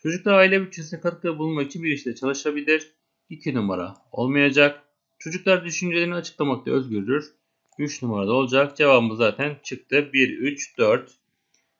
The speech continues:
Kırk iki. Hangisi bir öğrencinin uzaktan eğitim sürecindeki sorumluluklarından değildir?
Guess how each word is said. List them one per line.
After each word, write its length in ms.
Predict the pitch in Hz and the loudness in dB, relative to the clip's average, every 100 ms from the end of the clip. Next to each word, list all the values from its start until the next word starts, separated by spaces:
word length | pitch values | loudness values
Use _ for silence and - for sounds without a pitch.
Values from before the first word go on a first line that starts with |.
| _ _ | _ _
Kırk 280 | 190 233 240 | 2 2 2
iki. 360 | 202 156 170 | 2 6 6
Hangisi 680 | 175 196 254 208 170 190 202 | 6 2 4 2 2 2 2
bir 160 | 208 190 | 4 4
öğrencinin 600 | 165 170 165 139 139 165 | 6 8 8 4 -6 -6
uzaktan 380 | 151 165 175 170 | 2 0 0 -4
eğitim 320 | 160 170 160 | -4 -4 -10
sürecindeki 520 | 147 120 113 110 _ | -6 -4 -6 -12 _
sorumluluklarından 800 | - 143 143 143 131 123 175 185 | -4 -4 -4 -2 -2 2 0 2
değildir? 560 | 156 143 98 117 - | 2 2 2 -4 -6